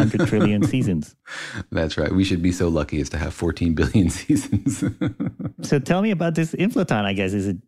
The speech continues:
Speaker 1: just like any other particle? Could you make things out of this inflaton? Like, was there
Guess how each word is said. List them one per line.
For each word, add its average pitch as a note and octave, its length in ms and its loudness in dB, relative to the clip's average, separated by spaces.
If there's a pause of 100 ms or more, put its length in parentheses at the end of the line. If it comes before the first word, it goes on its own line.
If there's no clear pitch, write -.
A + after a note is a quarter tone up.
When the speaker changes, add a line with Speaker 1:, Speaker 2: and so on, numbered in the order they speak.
Speaker 1:
just A2+ 200 -2
like G#2+ 160 -2
any A2 200 2
other G#2+ 180 0
particle? B3+ 720 -2
Could G2+ 140 -6
you G2+ 80 0
make G2+ 260 -2
things E3 400 0
out D#3 140 0
of D#3+ 80 0
this D#3+ 160 0
inflaton? E3+ 640 0
Like, A#2+ 200 -2 (240)
was F#2 200 -2
there E2+ 160 0